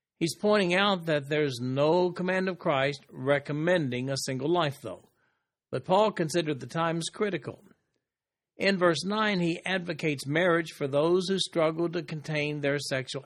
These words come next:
appetites, as discussed in verses one through five.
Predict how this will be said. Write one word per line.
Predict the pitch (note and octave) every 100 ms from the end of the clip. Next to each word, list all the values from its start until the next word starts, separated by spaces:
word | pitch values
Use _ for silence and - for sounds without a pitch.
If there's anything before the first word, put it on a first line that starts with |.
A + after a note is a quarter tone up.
| -
appetites, | D3 C#3+ C3+ B2 A2+ B2+ -
as | A#2+ A#2+ B2
discussed | B2+ - A#2+ G#2+ A2 -
in | A#2
verses | A2 A2 - A2
one | A2+ A2+
through | G#2 A#2
five. | - E3 B2 F#2+ -